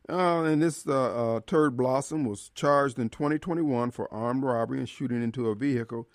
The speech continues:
in Hinds County. See, he moved to Flowood and to Rankin County to have a better life, okay? 'Cause he was causing too much ma-,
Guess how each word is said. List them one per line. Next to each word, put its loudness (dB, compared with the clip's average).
in -4
Hinds 0
County. -4
See, -4
he 4
moved 6
to 0
Flowood 8
and 0
to 2
Rankin 2
County 2
to -2
have 0
a 0
better 2
life, -2
okay? 2
'Cause 2
he 4
was 2
causing 8
too 2
much 4
ma-, 0